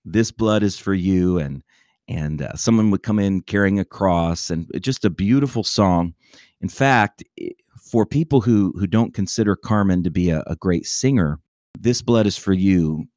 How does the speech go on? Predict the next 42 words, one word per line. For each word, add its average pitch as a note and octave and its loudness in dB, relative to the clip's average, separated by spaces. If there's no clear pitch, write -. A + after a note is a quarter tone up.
really A#2+ 2
did G2+ 0
show F#2 2
that D#2+ 0
he F#2+ -2
w-, F2 -2
he G2+ -4
wasn't A2 0
just, F#2+ 0
uh, C#2 -2
uh, C2 -4
someone G#2+ 2
who F#2 4
was D#2 -2
kind G2+ 2
of D#2 0
entertaining-ish F2+ 0
or E2+ 2
an E2+ 2
entertainer, F2 0
but C#2+ -6
he A2+ 2
really A#2 4
was F#2+ 2
a F#2 -2
great F2 0
singer E2 0
as D#2 -4
well D#2 0
in D2+ 0
his D2 -4
own, C#2+ -4
in D#2+ -4
his D2 -4
own C#2+ 0
right. C#2+ -2
Number G2+ 0
eight, A#2+ 0
a G#2 0
little-known A2 0
song A#2 0
that, F#2 -2